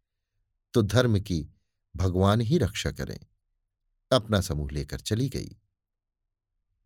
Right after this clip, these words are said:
दो महीने गुजर गए हैं। रात का समय है।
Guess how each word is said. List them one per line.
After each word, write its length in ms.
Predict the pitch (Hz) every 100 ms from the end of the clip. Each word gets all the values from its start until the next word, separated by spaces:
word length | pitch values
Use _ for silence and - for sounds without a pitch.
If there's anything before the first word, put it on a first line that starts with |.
| _ _ _ _ _ -
दो 200 | 113 185
महीने 300 | 190 160 175
गुजर 320 | 131 107 117
गए 180 | 90 78
हैं। 300 | 57 52 _ _ _ _ _ _ -
रात 280 | 113 131 135
का 120 | 107
समय 300 | 92 95 120
है। 280 | 139 143 -